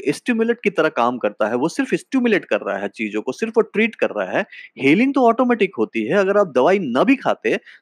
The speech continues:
तब भी वो सिस्टम आपको ठीक कर लेता, क्योंकि दो या तीन दिन या चार दिन में ऑटोमेटिकली ठीक होता है। So फिर हीलिंग की जरूरत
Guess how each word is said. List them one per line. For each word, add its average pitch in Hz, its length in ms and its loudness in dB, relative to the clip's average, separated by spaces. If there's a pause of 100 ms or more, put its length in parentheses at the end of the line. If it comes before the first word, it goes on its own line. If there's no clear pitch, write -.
(120)
तब 143 200 0
भी 233 80 4
वो 240 160 2
सिस्टम 208 440 -2
आपको 147 280 0
ठीक 135 300 -4
कर 117 120 0
लेता, 107 320 -2
क्योंकि 127 300 -8
दो 139 240 0
या 143 140 2
तीन 135 260 -4
दिन 139 120 -2
या 110 80 -2
चार 123 280 0
दिन 101 200 -6
में 127 100 -6
ऑटोमेटिकली 147 640 -2
ठीक 220 240 -6
होता - 220 2
है। - 60 -2 (520)
So 285 60 6
फिर 330 160 2
हीलिंग 185 460 4
की 339 80 6
जरूरत 262 340 2